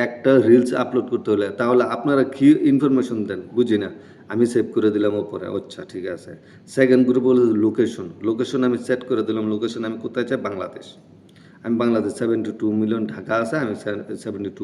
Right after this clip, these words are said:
মিলিয়নে লোকেশন দিয়ে দিলাম। Add to playlist, আমি রিলস প্লেলিস্ট একটা বানিয়ে রাখছি, রিলস আমি ইয়ে করে দিলাম, অ্যাড করে দিলাম, যেন তো আমার একটা ভিডিও দেখলে অডিয়েন্সটা আরেকটা ভিডিও যেন পায়, এই জন্য, ওকে?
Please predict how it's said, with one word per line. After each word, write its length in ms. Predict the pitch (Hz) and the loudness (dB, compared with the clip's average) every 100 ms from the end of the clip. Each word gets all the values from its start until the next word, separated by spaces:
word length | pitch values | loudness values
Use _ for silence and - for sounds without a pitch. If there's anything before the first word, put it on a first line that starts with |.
| 110 | -6
মিলিয়নে 280 | 120 160 269 - - - 113 101 | -4 -4 -6 -12 -20 -10 -4 0
লোকেশন 260 | 101 104 101 | 0 -2 -4
দিয়ে 140 | 98 98 | -2 -2
দিলাম। 180 | 90 85 - - - - 135 | -4 -8 -14 -20 -12 2 2
Add 100 | - - | 2 -2
to 80 | 135 117 | -2 2
playlist, 460 | 117 110 98 - - 98 | 2 4 2 -2 -12 -6
আমি 160 | 113 165 98 - - - - - 107 110 | 0 0 -2 -12 -20 -20 -20 -18 0 6
রিলস 240 | 139 143 - | 6 6 0
প্লেলিস্ট 340 | - 117 131 - 135 | 0 2 2 0 -6
একটা 140 | - 104 | -6 -4
বানিয়ে 220 | 110 120 120 | 0 0 2
রাখছি, 240 | 117 - - - - - 110 | 0 -4 -10 -10 -18 -10 0
রিলস 220 | 107 117 131 | 4 4 2
আমি 120 | 131 202 - - - - - - - - - | 0 -2 -8 -20 -20 -20 -20 -20 -20 -20 -6
ইয়ে 160 | 113 107 | 0 0
করে 100 | 107 101 | 0 0
দিলাম, 160 | 104 | -2
অ্যাড 160 | 113 113 - | -4 -4 0
করে 140 | 117 98 | 2 2
দিলাম, 160 | 101 95 98 | -4 -4 0
যেন 120 | 117 113 147 | 0 0 -4
তো 60 | 175 - - - | -4 -6 -18 -10
আমার 160 | 107 117 120 | -4 -2 0
একটা 140 | 123 117 | -2 -2
ভিডিও 180 | 120 123 | 0 2
দেখলে 200 | 120 110 135 151 | 2 2 0 0
অডিয়েন্সটা 380 | 113 120 117 139 - 110 | 0 0 0 -6 -6 -4
আরেকটা 260 | 123 123 | -4 -2
ভিডিও 240 | 110 113 110 | -2 0 0
যেন 180 | 104 98 - | -2 -4 -8
পায়, 260 | 95 87 87 - - - - 143 | -10 -8 -10 -16 -20 -20 -2 0
এই 60 | 117 | 4
জন্য, 180 | 123 98 82 - 104 | 4 4 -2 -10 -14
ওকে? 200 | - | -14